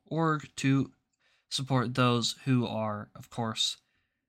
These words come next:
suffering from Hurricane Ian and its effects, and check out the news list on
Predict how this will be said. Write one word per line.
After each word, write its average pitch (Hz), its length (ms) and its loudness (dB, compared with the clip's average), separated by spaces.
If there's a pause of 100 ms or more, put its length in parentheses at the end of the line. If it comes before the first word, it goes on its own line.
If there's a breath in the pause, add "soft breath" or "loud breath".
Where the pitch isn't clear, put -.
(520)
suffering 117 600 -4
from 113 340 -2
Hurricane 117 560 -2
Ian 135 380 2
and 113 220 -4
its 107 160 -4
effects, 147 560 0
and 143 260 0
check 123 240 -2
out 113 160 -2
the 113 140 0
news 127 260 4
list 123 320 0
on 110 340 -2